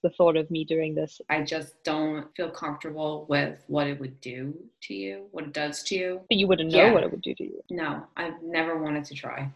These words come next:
Speaker 2: I
Speaker 1: What if
Speaker 2: am the first
Speaker 1: Oh, yeah?
Speaker 2: to admit that I will overindulge in alcohol. I don't
Speaker 1: Yeah.
Speaker 2: always have an off switch, but drugs, I won't go near at all. And I think because of that,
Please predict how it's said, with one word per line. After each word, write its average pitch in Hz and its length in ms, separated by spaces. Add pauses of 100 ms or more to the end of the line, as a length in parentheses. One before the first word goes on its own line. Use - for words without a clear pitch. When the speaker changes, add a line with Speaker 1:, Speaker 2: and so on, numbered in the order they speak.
Speaker 2:
I 247 440
Speaker 1:
What 262 140
if 440 160
Speaker 2:
am 208 140
the 196 80 (120)
first 208 260
Speaker 1:
Oh, - 20
yeah? 202 80
Speaker 2:
to 196 160
admit 175 300
that 180 120
I 160 120
will 156 260
overindulge 151 720
in 135 80
alcohol. 170 720 (160)
I 170 100
don't 175 260
Speaker 1:
Yeah. 196 100
Speaker 2:
always 156 220
have 156 140
an 147 100
off 139 240
switch, - 640
but 160 640
drugs, 165 640
I 156 80
won't 151 400
go 139 160
near 113 320
at 131 160
all. - 320
And 175 100
I 165 140
think 175 220
because 160 400
of 185 140
that, 208 460